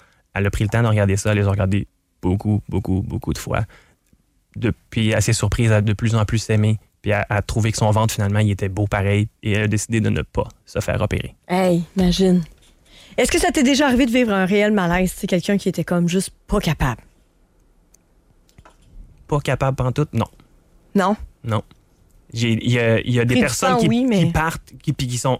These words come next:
Speaker 1: Ça m'est arrivé une fois que la cliente est partie, puis elle dit, euh, « Je suis encore nerveuse »,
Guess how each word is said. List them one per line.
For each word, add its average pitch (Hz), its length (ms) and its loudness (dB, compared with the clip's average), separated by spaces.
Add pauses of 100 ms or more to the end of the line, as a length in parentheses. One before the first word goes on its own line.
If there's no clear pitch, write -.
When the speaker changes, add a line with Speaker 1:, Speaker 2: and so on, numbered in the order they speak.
(160)
Speaker 1:
Ça - 140 -4
m'est 156 120 -2
arrivé 170 260 0
une 185 140 2
fois 165 260 -2
que 127 360 0
la 120 140 0
cliente 135 280 -2
est 117 60 0
partie, - 340 -6
puis 123 80 0
elle 113 80 0
dit, 110 160 -2 (600)
euh, « 101 520 0
Je - 80 -6
suis - 160 0
encore 123 480 2
nerveuse », 110 600 0